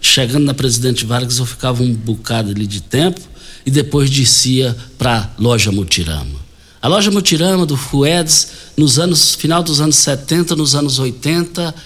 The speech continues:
era a loja top de Rio Verde. Eu falava, "Mutirama, é Mutirama." E ali a gente ficava, via aquele desfile. Quando descia ali, o, o, o, o pessoal do exército lá de Jataí era uma emoção, um tiro de guerra.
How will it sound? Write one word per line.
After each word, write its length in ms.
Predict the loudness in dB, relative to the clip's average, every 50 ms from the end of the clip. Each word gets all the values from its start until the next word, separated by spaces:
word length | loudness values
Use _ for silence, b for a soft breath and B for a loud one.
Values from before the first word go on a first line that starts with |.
| B B B B -6
era 180 | -2 -2 0
a 20 | 0
loja 420 | 0 2 2 2 2 2 0 -2
top 460 | -2 -4 -4 -2 -2 -2 -2 -4 -6
de 120 | -4 -2 0
Rio 160 | 2 0 0
Verde. 500 | 0 -2 -2 -2 -2 -2 -4 -4 -6 -6
Eu 120 | -6 -8 -8
falava, 320 | -6 -2 0 0 2 2
"Mutirama, 560 | 2 2 2 4 2 2 2 2 2 2 2
é 20 | 0
Mutirama." 680 | 0 0 0 0 0 0 0 0 -2 -4 -4 -6 -8 -10 -14 B B B B B B B B B B B B B B _ 0
E 200 | 2 4 4 4
ali 300 | 2 2 2 2 2 4
a 60 | 4
gente 240 | 2 2 0 0 0
ficava, 360 | -2 -2 0 0 2 2 2
via 140 | 2 2 2
aquele 260 | 0 0 -2 -2 0
desfile. 680 | 0 2 2 2 2 0 0 0 0 0 0 -2 -6 -8 B B B B B B -4
Quando 240 | -2 0 2 2 2
descia 480 | 4 4 4 4 4 4 4 4 4
ali, 460 | 4 4 2 2 4 4 2 2 B B B B B B -4
o, 80 | -4
o, 800 | -4 -4 -2 0 0 0 0 0 0 0 0 -2 -6 -6 -4 -2
o, 220 | 0 0 0 -2 -2
o 60 | -4
pessoal 420 | -2 0 0 2 2 2 2 2
do 120 | 2 2 2
exército 440 | 2 2 2 2 2 0 0 0 -2
lá 60 | -2
de 120 | -2 0
Jataí 540 | 0 0 0 -2 -2 -2 0 0 2 2 2
era 120 | 2 2
uma 180 | 0 2 2 0
emoção, 720 | 0 0 0 0 0 2 2 0 0 0 -2 -2 -4 -4
um 60 | -6
tiro 280 | -6 -6 -6 -6 -6 -6
de 120 | -6 -8
guerra. 460 | -8 -6 -6 -6 -6 -6 -8 -10 -12